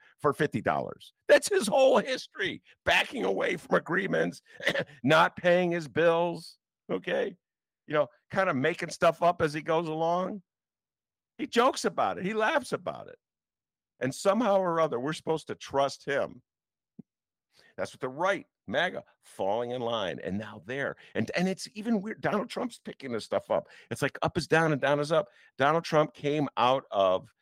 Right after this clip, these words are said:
a deposition in New York the other day. There's a picture of it. And he had his fist in the air. I'm like, "Oh my God." <laughs> So you, what are you, Angela Davis? Yeah, you have to look that one up, millennials who see that. The point is a radical from the past.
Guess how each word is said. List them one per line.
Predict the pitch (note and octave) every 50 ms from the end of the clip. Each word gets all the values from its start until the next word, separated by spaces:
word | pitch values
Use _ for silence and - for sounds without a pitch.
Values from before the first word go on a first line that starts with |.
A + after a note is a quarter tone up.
| - -
a | - -
deposition | - A2+ G#2 - A#2+ G#2+ A2+ A2 - - G2
in | G2 F2+ F2
New | F#2+
York | G#2 F#2+ F#2 F2 _
the | - D2
other | C#2+ D2 C#2 C2
day. | C#2+ D#2+
There's | D#2+ D2+ D2+
a | E2
picture | - - A2+ F#2+ - - E2 D2+
of | D2 D2 D#2+
it. | D#2+ - _ _ _ _ _ _ _ _ _ - -
And | F2 F2+
he | F#2+ A2 A2+ A2+
had | C3 C3+ B2
his | A2 - - - - -
fist | - F3 E3 - - -
in | C#3+ C3+
the | C3+ B2+ B2+
air. | B2+ B2+ A#2 F#2 B1+ - C#2
I'm | A2 B2 C3
like, | C3 B2+ A#2+ _ _ _ _ _ _ _ -
"Oh | - G#3 A3+ A#3 A3
my | A#3+ A3 G3+ G3+
God." | G3 A3+ A3+ A#3 A#3 A3+ G#3+ F#3 D3 F#2+ C3 A#2 _ _ _ _ _ _ _ _ _ _ -
<laughs> | - - - - - A#4 - D4 - _ _ _ - - - _ -
So | - A3+
you, | - G3+ G3+
what | A3 B3 C#4+
are | C4
you, | F#3+ D3 D3+
Angela | F3 G#3+ A#3 B3 G#3 G#3+ G#3+ G3
Davis? | D#3 E3 F3 G3 B3 F#4+ F#4+ G#4 G4+ D#4 - - - - _ _ _ _ _ _ _ _
Yeah, | - D2+ C#2 A1+ - _ _ _ _ _
you | - F2+
have | F2 E2+ _ -
to | A#1
look | A1+ A1+ _ -
that | B1+ A1+ A1+
one | A1+ A1+ A1+
up, | A1+ G#1+ _ _ _ - A#1+
millennials | A#1+ A#1+ A#1+ A#1 A#1+ B1 A#1 A1+ A1 G#1+ -
who | C2
see | B1+ - - C2+
that. | A#1+ C#2+ C#2 - - - -
The | -
point | C3 - G#3+ G#3+ G3+
is | D#3+
a | C3+ B2+
radical | C3+ D#3 E3+ F#3 F#3+ F#3+ A3 F3+ - - C#3 A#2+ G2+ D#2+ C2
from | - - E3+
the | F3 D#3
past. | - - - F#3+ F#3+ F#3 E3+ D#3 - _